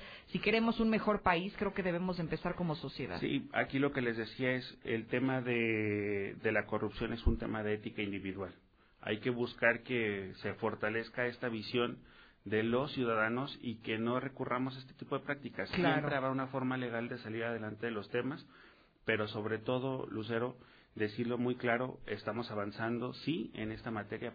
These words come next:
Speaker 2: pero lo que necesitamos empezar a trabajar mucho son las conciencias individuales.
Speaker 1: Sí, seguramente creo que esa es la parte más importante y yo creo que la más trabajosa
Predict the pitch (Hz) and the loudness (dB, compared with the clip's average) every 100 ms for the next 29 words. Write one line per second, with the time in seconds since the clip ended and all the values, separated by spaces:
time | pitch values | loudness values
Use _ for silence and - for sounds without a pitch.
0 | - 123 123 117 107 104 104 101 - 110 | -2 -2 0 -2 -2 -4 -4 -6 -6 -8
1 | 113 104 - 107 107 - 98 107 104 107 | -8 -10 -6 -4 -4 -4 -6 -6 -4 -6
2 | - - 104 101 92 87 98 95 95 - | -6 -8 -6 -6 -10 -10 -10 -10 -10 -12
3 | 95 90 87 - - - - - - - | -8 -8 -8 -12 -16 -18 -18 -18 -12 2
4 | 233 - 226 233 240 233 226 226 226 220 | 4 6 6 6 4 4 2 4 2 4
5 | 240 - 208 208 226 220 202 202 202 202 | 0 2 2 4 4 4 6 4 4 4
6 | 196 220 202 175 170 190 190 226 - 175 | 2 2 4 4 4 4 4 2 2 2
7 | 170 170 190 208 202 196 170 196 214 220 | 4 4 4 2 2 2 4 2 2 4
8 | 202 180 220 233 - 233 | 4 4 4 0 2 -2